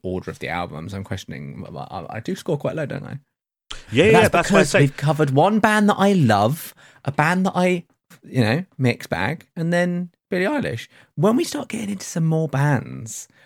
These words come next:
Speaker 1: I think you'll start seeing some higher scores if we start covering more bands that I like.
Speaker 2: Well, this is the thing: is that I actually think that this just sort of confirms your status as a bit of an outside proposition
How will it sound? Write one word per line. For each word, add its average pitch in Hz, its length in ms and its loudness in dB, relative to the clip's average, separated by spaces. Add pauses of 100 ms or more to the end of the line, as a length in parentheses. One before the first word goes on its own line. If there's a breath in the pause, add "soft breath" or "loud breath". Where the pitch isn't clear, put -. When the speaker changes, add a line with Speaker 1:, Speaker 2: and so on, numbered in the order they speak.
(100)
Speaker 1:
I 113 60 -8
think 127 180 -2
you'll 170 120 2
start 170 280 0
seeing 165 380 0
some 113 160 0
higher 113 320 0
scores 104 560 -2
if - 160 -8
we 110 120 -2
start - 280 -4
covering 120 260 0
more 117 200 2
bands 117 360 2
that - 80 -10
I 107 140 0
like. 107 800 -2 (560 soft breath)
Speaker 2:
Well, 104 120 4
this 135 200 2
is 160 120 -2
the 143 80 -4
thing: 147 300 2
is 110 240 -4
that - 180 -4
I 107 140 2
actually 123 640 -2
think 107 460 -6
that 87 200 -12
this 110 240 0
just - 240 -6
sort - 140 -8
of 98 140 -10
confirms 110 760 0
your 104 100 -4
status 98 500 -4
as - 140 -10
a - 60 -6
bit - 180 -12
of 82 140 -10
an 85 100 -10 (100)
outside 104 920 0 (260)
proposition 104 800 -2